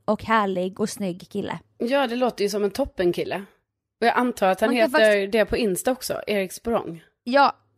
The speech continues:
Speaker 1: Erik med C och sen Sporong, Sporong som det låter.
Speaker 2: Ja. Okej.
Speaker 1: Kika in där om ni är intresserade och slida in i hans D M så sköter ni det själva. Liksom. Vi är mer den här,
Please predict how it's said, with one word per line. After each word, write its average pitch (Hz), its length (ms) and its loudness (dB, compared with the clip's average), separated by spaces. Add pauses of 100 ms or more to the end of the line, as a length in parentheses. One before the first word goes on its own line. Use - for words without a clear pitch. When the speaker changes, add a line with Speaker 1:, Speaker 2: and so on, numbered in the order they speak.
(260)
Speaker 1:
Erik 294 600 0
med 262 180 0
C 240 340 2
och 226 120 -4
sen 226 160 -2
Sporong, 214 600 0
Sporong 220 1160 2 (220)
som 208 180 -8
det 202 60 -2
låter. - 420 -6 (120)
Speaker 2:
Ja. 214 240 -6 (1000)
Okej. 277 260 -4
Speaker 1:
Kika 311 120 -2
in 359 160 -2
där 226 160 6
om 220 100 2
ni 208 280 2
är 208 320 2 (120)
intresserade 226 420 0
och 247 80 2
slida 269 360 0
in 254 140 4
i 240 40 4
hans 220 200 2
D 208 360 2
M 185 200 0 (200)
så - 160 0
sköter 226 400 0
ni 226 160 -2
det 202 100 -2
själva. 214 380 -2
Liksom. 202 280 -4
Vi 240 200 2
är 226 40 2
mer 202 220 0
den 190 140 0
här, 180 220 -4